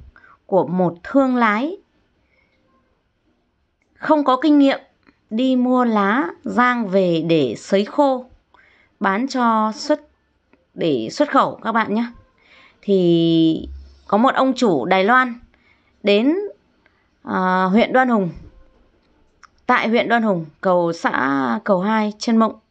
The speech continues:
để làm một cái xưởng lá. Và, à, một người dân ở cầu Hai đi mua lá nhưng không có kinh nghiệm,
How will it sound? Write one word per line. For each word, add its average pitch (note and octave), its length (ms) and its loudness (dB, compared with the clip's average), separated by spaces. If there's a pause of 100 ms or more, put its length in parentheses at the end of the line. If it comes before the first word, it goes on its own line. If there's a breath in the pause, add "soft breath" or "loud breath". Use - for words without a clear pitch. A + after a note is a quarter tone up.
(380 soft breath)
để D3 440 0 (120)
làm E3+ 480 0
một D#3 260 -4
cái D#3 200 -2
xưởng D#3+ 300 0
lá. E3 320 0 (520 loud breath)
Và, E3 720 -2 (400 soft breath)
à, D3+ 480 2 (100)
một F3+ 340 2
người F3+ 200 2
dân C#4 260 2
ở F#3 220 0
cầu E3+ 180 -2
Hai A#3+ 260 0
đi C4+ 240 2
mua C4+ 220 4
lá A#3 420 0
nhưng C4 220 2
không C#4 260 -2
có G3+ 140 0
kinh C#4 220 2
nghiệm, B3+ 220 2